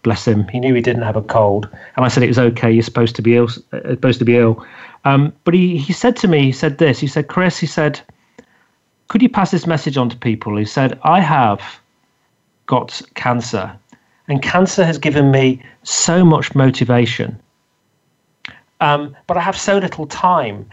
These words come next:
He said, "But I look out there and I see so many people with so much time, but so little motivation."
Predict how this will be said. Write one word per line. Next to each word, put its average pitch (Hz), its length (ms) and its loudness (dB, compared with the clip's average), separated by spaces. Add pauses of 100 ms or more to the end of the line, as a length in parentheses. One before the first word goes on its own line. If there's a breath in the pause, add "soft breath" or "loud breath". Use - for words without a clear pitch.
(160 loud breath)
He 151 80 0
said, 165 160 0
"But 180 100 2
I 180 60 4
look 226 320 4
out 170 240 0
there 110 480 0
and 151 120 0
I 147 60 2
see 156 440 2
so - 260 -2
many 190 160 0
people 160 460 -4
with 131 160 -2
so 180 320 -2
much 175 320 0
time, 120 400 -2
but - 160 -4
so - 300 0
little 151 300 0
motivation." 135 840 2